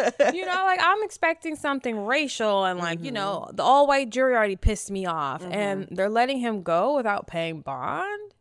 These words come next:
Speaker 2: Very shocking.
Speaker 1: Wow.
Speaker 2: So at this point, the prosecution is desperate to find something that could convince a judge to put this man back in jail and hold him.
Speaker 1: Mm.
Speaker 2: Well, the short time that James was in the clink, James had three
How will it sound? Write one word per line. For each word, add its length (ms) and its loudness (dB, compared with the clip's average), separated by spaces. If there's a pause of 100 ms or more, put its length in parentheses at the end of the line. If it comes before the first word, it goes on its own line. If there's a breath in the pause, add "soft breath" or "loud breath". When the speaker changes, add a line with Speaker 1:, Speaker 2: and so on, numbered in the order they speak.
(100)
Speaker 2:
Very 240 -6
shocking. 600 -16 (220)
Speaker 1:
Wow. 520 -8 (320)
Speaker 2:
So 160 0
at 160 0
this 160 -6
point, 340 -4
the 60 -14
prosecution 720 -6
is 180 -12 (100)
desperate 540 -6
to 80 -12
find 340 -6
something 320 -10
that 140 -16
could 120 -20 (180)
convince 400 -4
a 40 -6
judge 640 -4
to 140 -10
put 180 -6
this 160 -12
man 220 -6
back 200 -6
in 80 -10
jail 280 -8
and 120 -10
hold 320 -6
him. 300 -12
Speaker 1:
Mm. 340 -8 (580)
Speaker 2:
Well, 540 2
the 120 -8
short 400 -4
time 380 -4
that 260 -6 (420)
James 400 -6
was 420 0
in 100 -10
the 80 -12
clink, 400 -12 (260 soft breath)
James 320 -6
had 280 -8
three 400 -10